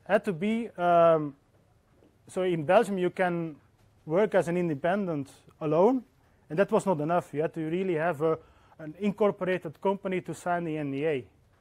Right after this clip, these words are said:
And that's why I, I have now a company. So I want to have there an intermediate that I s-, so, uh, take care of these, these stuff and that you can just design.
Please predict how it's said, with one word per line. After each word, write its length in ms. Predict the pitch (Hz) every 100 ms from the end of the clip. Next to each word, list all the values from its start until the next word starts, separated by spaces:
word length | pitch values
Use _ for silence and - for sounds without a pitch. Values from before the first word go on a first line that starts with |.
| _ _ _ _ -
And 420 | 165 165 165 160
that's 220 | 185 220
why 140 | 214 208
I, 220 | 185 190 175
I 120 | 165 196
have 140 | -
now 160 | 208 175
a 60 |
company. 600 | - 180 180 208 220 233 - _ _ _
So 160 | _ 170
I 60 | 165
want 200 | 190 180
to 100 | 160
have 240 | 170 151
there 200 | 156 196
an 120 | 190
intermediate 680 | 185 170 160 170 190 185 180 - 131
that 200 | 147 -
I 180 | 160 190
s-, 200 | 180 - -
so, 260 | 135 165 156 151 151
uh, 460 | 151 147 143 131 135 135 -
take 180 | 143
care 220 | - 175 175
of 100 | 135
these, 280 | 151 -
these 200 | - 135
stuff 280 | - - 175 -
and 160 | 143 135
that 120 | 135 _ _ _ _ _ _ _
you 120 | 160
can 180 | 165 151
just 240 | 143 131
design. 500 | 131 120 139 151 120